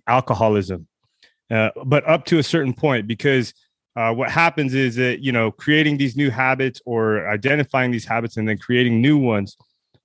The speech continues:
uh, can be very effective at keeping people from drinking.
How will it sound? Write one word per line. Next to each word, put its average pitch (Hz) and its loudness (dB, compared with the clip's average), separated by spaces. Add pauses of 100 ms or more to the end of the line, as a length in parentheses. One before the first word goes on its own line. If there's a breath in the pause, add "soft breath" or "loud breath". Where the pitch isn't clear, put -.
(140)
uh, 113 0
can 135 0
be 151 4
very 175 2
effective 135 -2
at 123 -4
keeping 139 -6
people 135 -4
from 113 -8
drinking. 117 0